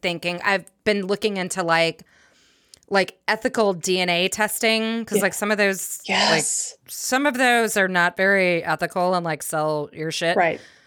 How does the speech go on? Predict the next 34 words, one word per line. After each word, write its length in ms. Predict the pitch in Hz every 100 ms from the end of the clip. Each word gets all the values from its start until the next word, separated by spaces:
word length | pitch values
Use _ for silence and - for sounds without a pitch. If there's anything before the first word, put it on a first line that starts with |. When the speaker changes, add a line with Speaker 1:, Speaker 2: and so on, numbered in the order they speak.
| _
Speaker 1:
So, 680 | - - 214 196 185 175 160 _ -
yeah, 320 | 349 311 - 190
that's 300 | 320 508 -
something 380 | - 320 254 226
that 140 | 190
came 240 | 214 190 185
up 200 | 180 -
for 440 | - 190 170 165 _ _ -
me 280 | 208 202 190
this 260 | 185 190 226
week, 300 | 175 185 190
Speaker 2:
Wow. 160 | 196
Speaker 1:
along 340 | 208 208 214 214
with 160 | 208
just, 340 | - 226 220 226
like, 360 | 202 190 - _ -
past 880 | - 226 269 320 - - - - - _ _ _ -
stuff 440 | - - 233 233
in 120 | 240
my 240 | 220 202 - 208
own 220 | 214 247
life 400 | 180 165 175 190
and 120 | 175
patterns. 720 | - 170 170 185 185 220 262
So, 500 | - 311 302 294 302
Speaker 2:
Right. 260 | - 196 - - -
Speaker 1:
I 140 | 415 480 480
don't 80 | 285
know. 60 | - _ _ _
How 160 | - 349
was 160 | 415
it 80 | 427
for 80 | 349
you? 240 | 403 480